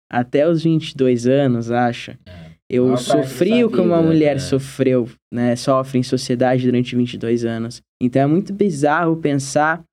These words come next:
Speaker 1: que agora, por conta da minha identidade de gênero, que pra mim tá mais relacionado à questão estética, né? De como eu me sinto bem e confortável,
Speaker 2: Hum.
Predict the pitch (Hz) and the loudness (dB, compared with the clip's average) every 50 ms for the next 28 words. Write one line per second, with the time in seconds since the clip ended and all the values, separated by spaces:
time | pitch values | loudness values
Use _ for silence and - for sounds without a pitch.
0 | _ - - 139 131 131 127 131 131 131 131 127 131 127 120 120 123 - 127 127 | _ -4 0 2 2 2 2 2 2 4 4 4 4 2 0 -2 -2 -4 -6 -6
1 | - _ - 123 120 120 120 123 - - 120 117 117 117 - 120 120 123 123 123 | -6 _ -4 -2 0 0 0 -2 -2 -2 -2 -2 -2 -2 -2 -2 0 2 2 2
2 | 123 120 123 - - 120 120 120 120 - - 117 120 120 123 123 131 135 131 123 | 0 0 -2 -6 -6 -2 -2 -2 -2 -4 -10 -10 -4 -2 0 2 2 2 2 2
3 | 120 120 117 113 113 113 123 _ _ _ - - 123 120 120 120 - 127 131 127 | 2 0 -2 -2 -4 -6 -10 _ _ _ -8 -2 0 0 0 2 0 0 2 2
4 | 127 127 127 - 120 120 123 123 127 131 123 123 123 - 131 123 123 120 120 110 | 2 2 0 0 0 0 2 2 2 2 2 0 0 0 -2 0 0 0 0 -2
5 | 120 120 - 120 123 - 123 120 120 120 - - - 127 131 139 135 135 - - | -4 -4 -4 -6 -6 -4 -4 -4 -4 -4 -4 -2 0 2 2 2 0 -4 -12 -10
6 | - 117 113 117 117 117 117 - - - 123 120 120 123 123 120 - 123 120 120 | -10 -8 -6 -4 -4 -4 -6 -8 -8 -4 -2 0 2 0 0 -2 -2 -4 -4 -4
7 | - 117 123 120 120 120 120 - 113 120 - - 110 110 - - 123 131 143 160 | -6 -6 -4 -2 0 0 -2 -2 -6 -8 -6 -8 -10 -10 -4 0 0 0 2 0
8 | 160 143 135 123 107 95 92 | -2 0 -2 -2 -2 -4 -8